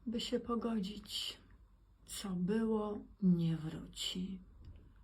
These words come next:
Jeszcze trochę głodu, co szansę daje, by się na moment nasycić. Jeszcze trochę tęsknoty za sobą samym,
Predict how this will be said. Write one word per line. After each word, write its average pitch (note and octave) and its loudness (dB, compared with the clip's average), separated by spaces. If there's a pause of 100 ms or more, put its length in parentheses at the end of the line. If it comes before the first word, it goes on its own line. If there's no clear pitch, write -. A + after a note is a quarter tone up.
(480)
Jeszcze F#3 6
trochę F3+ 2
głodu, E3+ 2 (420)
co - 0
szansę F#3+ 2
daje, G3+ 2
by F3+ 4
się F#3 4
na F3+ 8
moment F3+ 6
nasycić. - -2 (1500)
Jeszcze B3+ 2
trochę A3 -2
tęsknoty G#3 0 (1700)
za G3 2
sobą F#3+ 4
samym, F3+ 4